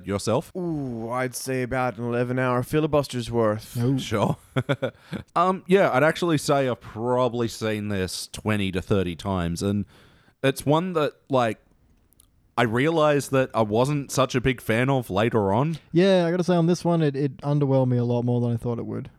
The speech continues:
Speaker 3: I mean, I like it plot-wise, it's kinda fun, but there's not a lot of jokes and not a lot of
Speaker 1: There's some
Speaker 3: goodness.
Speaker 1: jokes which are, yeah,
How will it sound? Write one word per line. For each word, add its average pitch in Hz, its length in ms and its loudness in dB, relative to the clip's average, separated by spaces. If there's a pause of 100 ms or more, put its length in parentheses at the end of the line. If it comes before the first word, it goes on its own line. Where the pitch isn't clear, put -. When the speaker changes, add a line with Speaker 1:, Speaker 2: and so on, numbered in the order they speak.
Speaker 3:
I 131 100 -6
mean, 143 200 -2
I 156 60 -4
like 220 180 -2
it 147 120 -2
plot-wise, 208 520 -2
it's 208 120 -12
kinda 208 200 -6
fun, 226 320 -6
but 139 240 -6
there's 147 200 -2
not 160 380 0
a 151 40 -2
lot 147 140 2
of 135 80 2
jokes 127 500 2
and 123 160 2
not 123 80 2
a 123 100 0
lot 120 160 -2
of 123 240 -2 (840)
Speaker 1:
There's 175 200 2
some 226 160 4
Speaker 3:
goodness. 208 140 4
Speaker 1:
jokes 196 160 -2
which 190 200 2
are, 175 280 2
yeah, 156 220 2